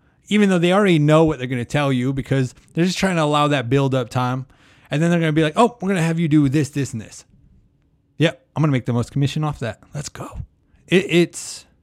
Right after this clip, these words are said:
it's mind blowing. Doctors are about money and doctors don't know what the hell they're talking about. They're full of shit. They really are. But you've also gotta remember that there is a portion of doctors out there that are looking out for you and they will be there for you. There are amazing doctors out there.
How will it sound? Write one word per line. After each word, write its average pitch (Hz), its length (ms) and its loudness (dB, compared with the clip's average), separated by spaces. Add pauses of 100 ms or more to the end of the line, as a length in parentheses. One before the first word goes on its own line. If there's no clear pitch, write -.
(120)
it's 139 180 -4
mind 123 280 0
blowing. 95 320 -8 (460)
Doctors 170 520 2
are 170 40 4
about 135 240 2
money 160 420 2
and 139 120 2
doctors 147 380 0
don't 143 240 0
know 139 100 0
what 135 120 -2
the 131 80 -6
hell 127 160 0
they're 127 140 -2
talking 113 380 -4
about. 104 360 -6 (120)
They're 143 120 -4
full 165 220 0
of 156 80 2
shit. - 360 -4 (240)
They 147 100 4
really 156 340 6
are. 147 360 0
But 143 100 -4
you've 139 180 0
also 160 300 0
gotta 160 240 -2
remember 160 440 -2
that 117 280 -6
there 139 320 -4
is 147 640 -4 (760)
a 131 100 -6
portion 160 520 -2
of 165 80 -2
doctors 135 420 0
out 113 200 -2
there 117 140 -2
that 107 120 -6
are 107 80 -2
looking 117 320 -6
out 117 140 -10
for - 80 -8
you 101 360 -8
and 123 120 -6
they 131 60 0
will 127 120 0
be 117 160 -6
there 104 160 -6
for - 140 -14
you. 101 240 -12
There 127 120 -2
are 151 80 0
amazing 151 380 -2
doctors 139 360 -2
out 131 160 -4
there. 117 160 -4